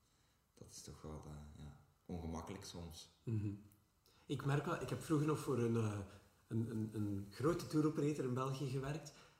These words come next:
Speaker 2: En ja, eigenlijk pas als ik dan met mijn eigen bedrijf begon en ja, we, we, we, zodra wij focussen op onze L G B T Q plus doelgroep,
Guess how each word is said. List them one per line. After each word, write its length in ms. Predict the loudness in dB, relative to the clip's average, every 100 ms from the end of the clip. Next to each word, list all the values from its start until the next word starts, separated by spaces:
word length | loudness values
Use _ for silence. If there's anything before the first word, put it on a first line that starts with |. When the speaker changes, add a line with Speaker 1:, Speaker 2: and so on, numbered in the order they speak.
| -8
Speaker 2:
En 360 | 2 4 4 0 -14 -20 _ _ _ _ _ _ _ _ -4
ja, 360 | -2 -2 -4 -12 -2
eigenlijk 320 | 2 2 2
pas 140 | 2 2
als 140 | 2
ik 100 | 4
dan 240 | 4 4 4
met 120 | 4
mijn 160 | 2
eigen 280 | 2 0 2
bedrijf 360 | 0 2 0 2
begon 400 | 2 2 2 2
en 320 | 0 0 -2 -8
ja, 380 | -6 -4 -4 -8 -16 -6
we, 200 | -4 -4 -8 -10 -6
we, 100 | -4 -4 -6
we, 120 | -6 -2
zodra 300 | 4 6 6
wij 100 | 4
focussen 540 | 2 0 0 0 0
op 140 | 2
onze 240 | 2 2 0 -2
L 60 | 0
G 120 | 0 0
B 160 | -2
T 60 | -2 0 0 -2 -2 -2 -2
Q 160 | -4
plus 360 | -2 -2 -2 -2
doelgroep, 440 | 0 2 0 -4